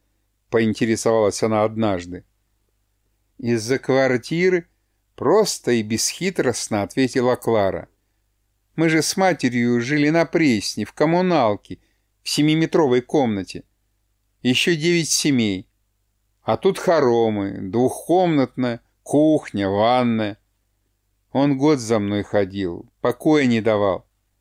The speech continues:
А я ведь была хорошенькая", грустно вздохнув, по складам произнесла Клара, глядя куда-то вдаль. Евгении Семеновне верилось в это с трудом.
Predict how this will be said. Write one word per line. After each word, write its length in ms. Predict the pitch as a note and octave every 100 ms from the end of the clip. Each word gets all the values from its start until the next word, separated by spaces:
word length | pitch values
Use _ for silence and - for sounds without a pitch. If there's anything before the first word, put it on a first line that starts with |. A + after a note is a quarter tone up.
| _ _ _ _ _ _
А 140 | - D3
я 280 | C#3 E3+ F#3
ведь 280 | F3 D3+
была 400 | C#3 C#3+ D3 D3+
хорошенькая", 1900 | C3+ - - E3+ C#3 A#2 A#2 C3 C#3 - - A2 G#2+ - G#2+ G#2 G2+ F#2+ E2+ _ _ _ _ _
грустно 540 | - C3 C#3 - - A#2
вздохнув, 1000 | G#2+ G#2+ A#2 - D#3+ F#3+ F3 - - - _ -
по 120 | C3+
складам 600 | - - D#3 E3 G#3+ F#3
произнесла 720 | D#3 C#3 A#2 B2+ A#2+ - C#3+
Клара, 600 | - B2+ C#3 F3+ F#3 D#3
глядя 400 | B2 B2 C3+ B2
куда-то 460 | - A2+ A#2 A#2+ G#2+
вдаль. 480 | G2 G#2 G2+ F2+ - _ _ _ _ _ _ _ _ _ _ _ _
Евгении 640 | - A#2 A2 C3 C#3+ C#3 C3
Семеновне 880 | - B2 A#2+ D#3 F3+ E3 D3 C3 A#2+
верилось 520 | C3 C#3 C3 B2+ -
в 60 | A#2
это 220 | A#2 A#2
с 100 | -
трудом. 640 | B2 A#2 G#2+ A2+ G2 D#2+